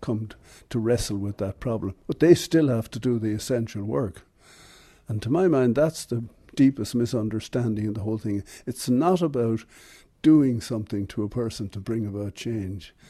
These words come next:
which gives rise to things like e-, electric shock treatment and, and all the, the drug treatments. It's, it's finding ways to support and assist the person in bringing about change in themselves. So it's a combination that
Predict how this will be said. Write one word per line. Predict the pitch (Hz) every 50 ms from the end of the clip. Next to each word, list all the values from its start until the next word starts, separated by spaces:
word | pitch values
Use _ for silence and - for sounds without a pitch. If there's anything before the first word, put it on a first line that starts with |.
| - - - - - - -
which | 120 - - -
gives | - 143 143 107 120
rise | 147 147 131 110 -
to | -
things | - 120 113 104 113
like | 107 104 95 104
e-, | 113 113 - -
electric | 110 110 113 113 117 113 - - - 123 110
shock | - - - 120 113 - -
treatment | - - - 107 104 - 110 104 101 92
and, | 98 98 87 78 - - - - -
and | 127 120 117
all | 120 120 117
the, | 98 107 98 95 80 - _ _ - - - - - _ _ _ _ - - -
the | - 104
drug | 87 - 123 127 123 110
treatments. | - - 113 107 101 - - 104 98 98 87 - - - - - - - - - _ _ _ _ _ _
It's, | 127 117 - - - - -
it's | 135 - - - - - - - - - - - _ _ _ _ _ -
finding | - - - 143 156 156 139 135 117 113
ways | 117 120 113 107 107 107 101 - - -
to | - 120 113 110 117 - - - - - - -
support | - - - 117 - - 131 139 156 147 - 120
and | 113 110 110
assist | 110 - - 135 113 - - -
the | - 110
person | - - 135 135 127 - - - 107 104 104 98 - _ - - - _ _ _ _ -
in | 123 117 107
bringing | 110 120 123 123 117 110
about | 110 104 113 107 107 -
change | - - 131 120 113 110 107 104
in | 104 98 98
themselves. | 98 95 92 - - 110 113 104 82 78 76 - - - - _ _ _ _ _ _ _ _ _ _ _ -
So | - - 117
it's | 110 - -
a | 113
combination | - - 151 143 135 131 127 131 127 - - 107 107
that | 107 107 98